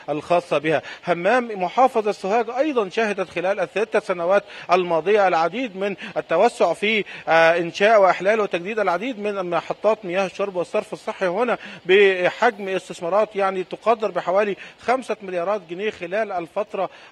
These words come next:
الماضية. للمزيد من التفاصيل همام دعني أستقبل معك وعبر الهواء مباشرة سيادة اللواء محمد بدري رئيس شركة مياه الشرب والصرف الصحي هنا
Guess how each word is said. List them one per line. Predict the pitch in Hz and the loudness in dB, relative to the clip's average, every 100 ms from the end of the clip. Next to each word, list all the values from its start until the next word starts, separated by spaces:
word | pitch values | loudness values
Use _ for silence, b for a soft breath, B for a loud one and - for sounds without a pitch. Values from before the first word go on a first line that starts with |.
| 185 | -2
الماضية. | 208 185 180 180 185 175 | -2 -2 -4 -2 -2 -4
للمزيد | 170 170 165 254 233 190 | -6 -10 -8 -8 -8 -10
من | 208 | -10
التفاصيل | 208 - 185 180 - 220 202 | -10 -10 -10 -10 -8 -10 -8
همام | 175 180 214 - B B _ | -8 -6 -6 -8 B B _
دعني | 214 240 220 185 | -2 -2 -4 -6
أستقبل | - 240 196 196 | -6 -8 -6 -10
معك | 180 202 196 | -8 -8 -6
وعبر | 190 175 190 208 190 | -4 -2 -4 -4 -6
الهواء | 165 165 214 214 | -6 -6 -4 -4
مباشرة | 185 175 - 214 208 185 B B | -6 -8 -6 -6 -6 -10 B B
سيادة | - 214 214 196 | -8 -6 -4 -8
اللواء | 185 214 | -4 -4
محمد | 196 170 214 214 170 | -6 -10 -10 -10 -8
بدري | 202 208 202 | -10 -8 -6
رئيس | 175 233 269 | -6 -6 -8
شركة | 220 208 196 175 | -10 -8 -8 -8
مياه | 196 185 | -10 -12
الشرب | - 196 175 | -10 -10 -10
والصرف | 160 - 190 175 | -10 -8 -8 -10
الصحي | - 196 185 | -10 -10 -8
هنا | 165 196 | -6 -6